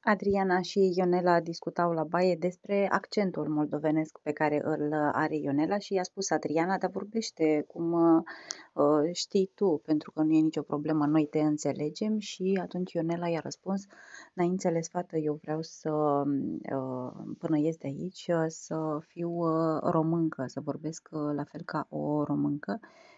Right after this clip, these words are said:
și apoi, uh, să merg în Republica Moldova și să le zic: 'Ia uziți, uh, aici.'" Probabil să audă fetele sau prietenii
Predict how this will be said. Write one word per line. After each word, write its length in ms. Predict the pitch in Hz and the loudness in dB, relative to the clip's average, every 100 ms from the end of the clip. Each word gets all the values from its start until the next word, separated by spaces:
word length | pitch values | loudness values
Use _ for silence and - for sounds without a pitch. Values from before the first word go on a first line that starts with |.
| _ | _
și 140 | - | 2
apoi, 220 | 190 180 180 180 | 4 4 4 4
uh, 180 | 170 170 | 4 4
să 160 | 165 | 0
merg 280 | 165 165 160 | 0 0 0
în 380 | 165 165 160 156 | 0 4 4 2
Republica 540 | 151 - - 165 156 | 0 -6 -8 -8 -6
Moldova 480 | 156 147 151 165 165 | -4 -4 -6 -4 -2
și 280 | 165 170 160 160 | -2 -2 -2 -2
să 140 | - | -2
le 140 | 151 | -2
zic: 240 | 156 170 - | -2 -4 -4
'Ia 140 | 160 | -4
uziți, 480 | 151 147 135 - - 143 | -2 -2 -4 -6 -6 -2
uh, 280 | 135 123 170 - - - - - - | -2 -4 -8 -12 -18 -18 -20 -20 -4
aici.'" 600 | 139 135 127 - - - - _ | 2 4 2 -4 -10 -10 -12 _
Probabil 360 | - 135 139 147 | -2 -2 0 -2
să 180 | 147 - | -4 -4
audă 400 | 135 131 135 131 | -2 0 0 -2
fetele 640 | - 147 - 143 135 139 - | -4 -6 -4 -2 0 -2 -4
sau 260 | - 135 - _ | -4 -4 -4 _
prietenii 680 | - 143 151 147 147 143 | -8 -2 0 0 2 2